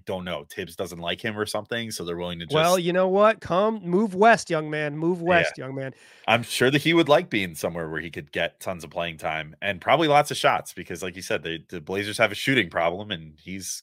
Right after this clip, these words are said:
Speaker 1: got a shooting solution, uh, right there in his, in his, uh, right arm. So, I don't know. Uh, uh, li-, but you know what? I think we've reached the logical point where it's time to
Speaker 2: Yeah,
Speaker 1: start
Speaker 2: let's
Speaker 1: talking
Speaker 2: do
Speaker 1: about
Speaker 2: it. Let's
Speaker 1: this deal.
Speaker 2: let's, let's negotiate some trades.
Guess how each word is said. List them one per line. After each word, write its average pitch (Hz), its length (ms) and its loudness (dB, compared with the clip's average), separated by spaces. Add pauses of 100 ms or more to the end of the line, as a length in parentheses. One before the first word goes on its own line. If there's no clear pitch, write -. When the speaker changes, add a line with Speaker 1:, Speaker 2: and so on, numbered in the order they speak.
(140)
Speaker 1:
got 101 140 4
a 95 40 -2
shooting 110 320 -8
solution, 98 520 -8 (560)
uh, 82 280 0
right 95 220 0
there 95 200 0
in 92 60 -4
his, - 320 -8
in 92 120 -12
his, 87 260 -12
uh, 82 260 -4
right 92 220 2
arm. 92 300 -2
So, 73 340 -14 (680)
I 95 80 4
don't 98 120 0
know. 76 280 -2
Uh, 92 540 2 (360)
uh, 127 180 -2
li-, 170 240 -6
but 196 140 0
you 185 60 0
know 185 100 6
what? 185 120 6
I 143 100 4
think 156 140 -2
we've 127 120 -2
reached 110 240 -4
the 101 80 2
logical 92 380 2
point 85 240 -6
where 85 100 -6
it's - 120 -12
time 95 160 -6
to 80 120 -18
Speaker 2:
Yeah, 180 100 4
Speaker 1:
start - 20 4
Speaker 2:
let's 226 240 4
Speaker 1:
talking - 0 -
Speaker 2:
do 320 180 6
Speaker 1:
about - 0 -
Speaker 2:
it. - 100 0
Let's 196 240 0
Speaker 1:
this - 60 -14
deal. 175 60 -6
Speaker 2:
let's, 233 240 0
let's 240 220 0
negotiate 233 500 2
some 214 140 -4
trades. - 440 -2